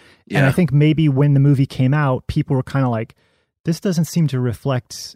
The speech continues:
Speaker 1: Mm-hmm.
Speaker 2: you know, anything about how the world is today."
Speaker 1: Yeah, I mean, those were the, that was the internet boom. Uh, everyone's bank account was full and flush, and, uh, I mean, we weren't 'cause we were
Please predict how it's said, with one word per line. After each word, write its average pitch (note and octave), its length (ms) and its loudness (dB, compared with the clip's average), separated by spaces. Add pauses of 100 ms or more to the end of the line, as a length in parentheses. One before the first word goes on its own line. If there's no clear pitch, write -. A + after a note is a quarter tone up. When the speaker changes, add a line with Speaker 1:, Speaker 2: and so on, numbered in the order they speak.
(160)
Speaker 1:
Mm-hmm. F3+ 320 -6
Speaker 2:
you F3+ 100 0
know, B2+ 80 4
anything C#3+ 440 2
about A#2 440 -2
how C3 180 0
the A#2+ 120 2
world C3+ 340 2
is G#2 140 -2
today." - 400 -6 (420)
Speaker 1:
Yeah, D#3+ 240 0
I G2+ 60 0
mean, A2 140 2
those B2 200 -2
were A2 140 0
the, G2 260 -2
that A2 140 0
was G2 140 -6
the G2+ 120 -2
internet G#2 320 -2
boom. G2+ 560 -2
Uh, E2+ 360 -4 (140)
everyone's G2+ 380 -4
bank F#2 260 -6
account G2 300 -4
was F#2+ 140 -6
full F#2+ 360 -4
and F#2 140 -2
flush, F#2 460 -4 (100)
and, E2+ 320 -6
uh, E2 240 -6 (560)
I - 60 -8
mean, F2+ 180 -4
we F2+ 120 -2
weren't E2 200 -6
'cause - 180 -8
we F2 120 -6
were D#2+ 140 -8